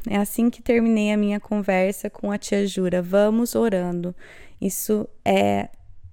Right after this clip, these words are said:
acho que o po-, um dos pontos principais dela. A importância da oração desde, é, na hora que os nossos filhos nascem já, a nossa oração pelo cônjuge deles.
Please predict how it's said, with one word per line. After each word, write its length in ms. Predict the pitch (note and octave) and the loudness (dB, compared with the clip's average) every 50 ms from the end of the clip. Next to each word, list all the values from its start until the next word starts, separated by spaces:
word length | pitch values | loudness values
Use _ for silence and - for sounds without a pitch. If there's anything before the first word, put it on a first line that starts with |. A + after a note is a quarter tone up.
| - - - | -20 -8 -2
acho 280 | - G3 G3 - - - | 0 0 0 0 -2 -2
que 80 | - | -2
o 80 | G#3 F#3+ | -2 0
po-, 160 | - - - | 2 2 4
um 120 | - G#3+ A3 | 6 6 4
dos 160 | G#3+ A3 - | 4 2 2
pontos 260 | - G#3 G#3 G3+ - | 4 4 4 4 0
principais 760 | - - A3 A3+ A3+ - - A#3 - - G3+ G3 G3 G3 - - | -4 -2 -2 -2 -2 -2 -4 -4 -4 -4 -4 -4 -4 -6 -6 -4
dela. 340 | - - - - E3+ - - | -4 -4 -2 -2 -4 -6 -6
A 140 | - F#3+ F#3 | -4 -2 -2
importância 720 | F#3 F#3 - - G3 F#3+ - - G#3+ G#3+ A3 A#3+ - A#3+ G#3+ | -2 -2 -2 -2 -2 -2 0 0 0 2 2 2 2 2 2
da 120 | G#3+ G3+ | 2 2
oração 520 | G3 G3 G3 G3+ G3 - - F#3 F3+ F3+ | 2 2 0 0 -2 -2 -2 -2 -2 0
desde, 720 | F3+ F#3 F#3 F#3+ G3+ G3 - - - G3 F#3+ F3+ F3+ F3+ - - - - - - - - - _ - - | 0 0 0 0 0 -2 -4 -6 -4 -2 -2 -2 -2 -4 -8 -14 -20 -20 -20 -20 -20 -20 -20 _ -10 -6
é, 520 | - F#3 F3+ F3 F3 E3+ - - - - - - | -2 -2 0 0 0 -2 -2 -4 -6 -8 -10 -12
na 240 | - - A1+ - G3 | -14 -10 -4 0 2
hora 160 | G3 G3 G#3+ | 2 4 2
que 100 | - - | 2 2
os 240 | A3+ G#3 F#3+ G3 - - | 0 0 0 -4 -4 -2
nossos 260 | G#3 G#3+ - - G3+ - | -2 0 0 -2 -2 -2
filhos 280 | - G#3 G#3 G#3 G3+ | -2 0 0 0 0
nascem 500 | G#3+ G#3 G3 G3+ A#3 - - A3 A3+ A3+ | 2 2 2 2 0 -2 0 0 0 0
já, 220 | G3+ G3 G3+ G#3 G#3 | 0 0 0 0 0
a 40 | |
nossa 240 | G3+ G3+ G3 - - | -2 -2 -2 -2 -2
oração 460 | G3+ F#3+ F#3+ F#3+ - - - G3 F#3+ | 0 0 0 -2 -4 -4 -4 -4 -4
pelo 260 | F#3+ - F#3+ F3+ F#3 - | -2 -2 -2 -2 -2 -6
cônjuge 560 | - - G3 G3+ G#3 A3 - G3+ F#3+ F#3+ F#3 | -2 0 0 0 2 0 -2 -2 -2 -4 -2
deles. 480 | E3 F3 F3+ F3+ F#3 F#3+ F#3+ F#3+ - | -2 -2 -2 0 0 -2 -4 -6 -8